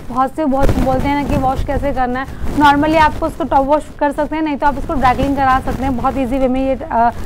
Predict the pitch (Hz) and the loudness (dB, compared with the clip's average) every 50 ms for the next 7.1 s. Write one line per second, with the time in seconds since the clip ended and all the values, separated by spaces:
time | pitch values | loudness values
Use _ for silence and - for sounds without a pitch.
0 | - - - - 214 247 247 262 254 285 269 247 240 220 196 247 269 320 311 - | -8 -10 -10 0 4 4 4 4 4 0 0 0 0 -2 -2 -2 -4 -4 -6 -10
1 | - - 254 226 - 269 233 269 262 240 226 - 262 247 277 269 285 285 285 277 | -14 -12 -10 -8 -8 -4 -2 -2 -2 -2 -2 -4 -2 -2 -2 -2 -2 -2 -4 -2
2 | 294 277 277 269 285 277 277 269 269 294 269 220 240 226 220 214 - 277 285 - | -2 -2 -2 -2 -2 -2 -4 -2 -2 -2 -2 -2 -4 -6 -6 -6 -6 -8 -8 -8
3 | - - 285 330 - - - - - - - 277 294 311 - - 254 240 254 - | -8 -8 -8 -8 -8 -10 -16 -18 -16 -8 -4 0 0 0 2 2 2 2 2 0
4 | - 311 311 277 247 269 254 - 285 294 - 294 269 254 254 - 262 254 233 233 | -2 -6 -6 -4 -4 -4 -4 -4 -6 -4 -4 -4 -4 -4 -4 -4 -2 0 0 0
5 | 220 254 254 262 262 262 247 247 254 294 - - 269 240 233 233 214 285 247 277 | 0 -2 -4 -2 0 0 0 0 -2 -4 0 2 2 2 2 0 -2 -2 -2 -2
6 | 226 262 262 214 269 247 269 226 233 208 233 233 262 254 214 - - - 233 247 | -2 -4 -4 -4 -4 -4 -4 -4 -2 -2 -2 -2 -2 -6 -8 -8 -10 -8 -8 -8
7 | 277 320 | -8 -10